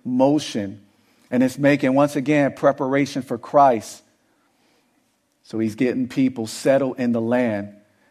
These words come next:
'cause that's the land the Messiah will be born in. He will be born in Bethlehem in Israel.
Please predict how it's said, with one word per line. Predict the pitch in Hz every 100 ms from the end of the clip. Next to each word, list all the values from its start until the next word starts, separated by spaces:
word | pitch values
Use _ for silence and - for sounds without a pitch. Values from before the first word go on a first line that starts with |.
| _
'cause | 123 110
that's | 127 131 -
the | 123
land | 131 131 123
the |
Messiah | 117 117 - 131 127 127
will | 117
be | 113 117
born | 98 131 135 120
in. | 107 95 - _ _ _ _
He | 131
will | 120
be | 107
born | 117 107 131 127
in | 120 120 113 110 - _ _ _ -
Bethlehem | 123 127 - 113 110 110 104 101 - _ _ _ _ _ _ -
in | 110
Israel. | 113 117 107 95 87